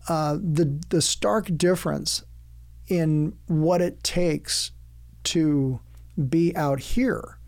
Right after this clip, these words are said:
and lead versus being in the military and leading, um, that was a, that was a real eye-opener for me. And so, uh, I, when I went back to look for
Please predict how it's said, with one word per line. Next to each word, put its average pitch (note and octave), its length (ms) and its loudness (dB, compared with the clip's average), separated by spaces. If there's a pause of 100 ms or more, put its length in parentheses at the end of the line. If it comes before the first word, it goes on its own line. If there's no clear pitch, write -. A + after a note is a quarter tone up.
(640)
and C#3+ 260 0
lead C3+ 460 0 (260)
versus D3+ 320 0
being C#3 300 0
in B2+ 80 0
the B2 60 -2
military D3 600 0
and B2+ 140 -2
leading, B2+ 380 -4 (540)
um, C3+ 560 -2 (300)
that F3 220 2
was F#3+ 180 2
a, E3 180 0
that E3 160 0
was D#3+ 160 0
a D#3 60 2
real C3+ 420 2
eye-opener B2 540 -8
for B2 160 -10
me. B2 280 -10 (1120)
And F3 180 2
so, F3+ 380 2 (440)
uh, E3+ 220 -2 (160)
I, E3+ 120 2
when F3+ 260 2
I E3 60 4
went A3+ 220 2
back F#3+ 240 0
to D#3+ 120 2
look D#3+ 420 2
for D3 580 -2